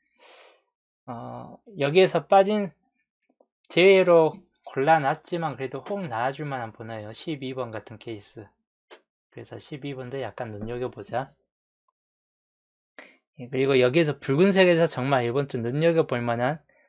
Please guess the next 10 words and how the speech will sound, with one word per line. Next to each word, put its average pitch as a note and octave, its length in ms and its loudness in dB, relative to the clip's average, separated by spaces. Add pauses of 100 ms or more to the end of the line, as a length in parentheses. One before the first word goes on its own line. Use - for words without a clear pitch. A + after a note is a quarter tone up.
특정수 F#3 560 -2
두 D#3+ 140 -12
개가 D#3 280 -4
좀 B2 200 -8
눈에 C3+ 300 -4
보이긴 C3 380 -4
해요. C3 260 -6 (800)
어, A2+ 240 -16
좀 B2 440 -4
이번 C3 540 -2